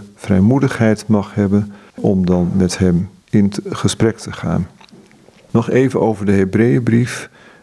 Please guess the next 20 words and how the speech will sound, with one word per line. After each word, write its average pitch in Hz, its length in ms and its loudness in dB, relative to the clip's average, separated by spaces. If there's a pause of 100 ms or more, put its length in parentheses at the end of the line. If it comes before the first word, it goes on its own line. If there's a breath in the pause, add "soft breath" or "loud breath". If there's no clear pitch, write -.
Daar 101 280 2
wordt 98 420 -4
nog - 120 -4
steeds - 580 -2
die 104 220 0
vrijmoedigheid 101 680 0
in - 140 2
het 98 140 0
gebed 120 420 -2
naar 131 140 -4
voren 117 320 0
gebracht. 110 460 -2
En 101 320 -2 (120)
ik - 160 -2
vond 101 240 -2
het - 80 -2
ook 101 120 -4
erg 101 340 0
mooi, 101 340 2 (180 loud breath)
Hebreeën 95 440 0